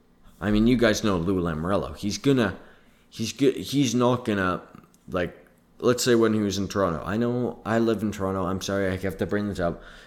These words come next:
But let's say he was in Toronto. He ran a super tight ship. I mean, no beards, you couldn't show up to practice late. You have to always eat a certain thing. You have to always be on time. You have to always respect the rules.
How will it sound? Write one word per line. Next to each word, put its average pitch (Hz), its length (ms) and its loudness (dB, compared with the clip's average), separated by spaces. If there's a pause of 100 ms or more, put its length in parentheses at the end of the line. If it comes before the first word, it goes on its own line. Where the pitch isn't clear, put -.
(140)
But 131 80 2
let's 135 100 0
say 143 100 6
he 139 60 8
was 127 180 4
in 120 140 2
Toronto. 110 280 2
He 107 140 0
ran 127 240 2
a 123 60 0
super 165 480 0
tight 98 280 0
ship. - 260 -2
I 76 40 -6
mean, 85 200 -4 (300)
no 87 160 0
beards, 117 920 6 (360)
you 85 100 -6
couldn't 90 480 -2
show 98 200 0
up 82 120 -4
to 85 80 -8
practice 95 1080 -2
late. 98 420 0
You 90 120 -4
have 95 260 -2
to 92 280 2
always 107 540 4
eat 95 140 -2
a 87 40 -4
certain 90 320 -2
thing. 104 380 0
You 98 120 -2
have 92 140 -4
to 90 100 -2
always 95 280 0
be 92 140 -2
on 85 120 -4
time. 98 280 -4
You 98 60 -2
have 92 120 -6
to 82 80 -4
always 95 260 -2
respect 92 480 -6
the 85 60 -4
rules. 110 480 0